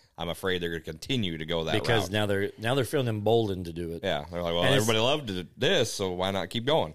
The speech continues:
Speaker 2: And they're like, "Well, it probably happened that way in the game." It probably did, but my point is you have limited time. Don't waste it on a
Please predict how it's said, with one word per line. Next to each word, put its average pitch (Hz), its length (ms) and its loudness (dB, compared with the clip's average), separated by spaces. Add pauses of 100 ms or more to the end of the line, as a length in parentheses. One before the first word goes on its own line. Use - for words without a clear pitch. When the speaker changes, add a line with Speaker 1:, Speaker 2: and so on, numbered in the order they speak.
(120)
Speaker 2:
And 156 100 2
they're 156 60 4
like, 143 160 4
"Well, 165 160 6
it 151 160 2
probably 135 240 4
happened 123 320 0
that 120 120 2
way 123 140 2
in 120 60 0
the 127 60 -2
game." 170 220 -2
It 180 140 -8
probably 214 300 4
did, 190 300 4
but 123 120 -4
my 131 140 2
point 202 340 -2
is 131 180 0
you 143 100 2
have 143 100 2
limited 165 380 -2
time. 170 400 -2
Don't 156 280 0
waste 165 340 -2
it 143 200 2
on 131 200 -2
a 117 360 -4